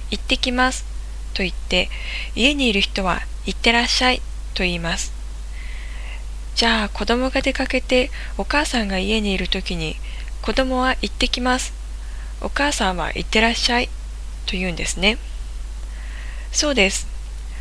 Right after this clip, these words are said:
それから、ご飯を食べる時はどうですか？「いただきます」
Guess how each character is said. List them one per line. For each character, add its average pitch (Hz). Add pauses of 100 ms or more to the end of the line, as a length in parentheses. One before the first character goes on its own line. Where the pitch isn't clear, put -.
(160)
そ -
れ 226
か 233
ら、 226 (240)
ご 254
飯 320
を 277
食 226
べ 220
る 190
時 -
は 165
ど 180
う 175
で 175
す -
か？ 170 (1300)
「い 208
た 254
だ 269
き 262
ま 269
す」 -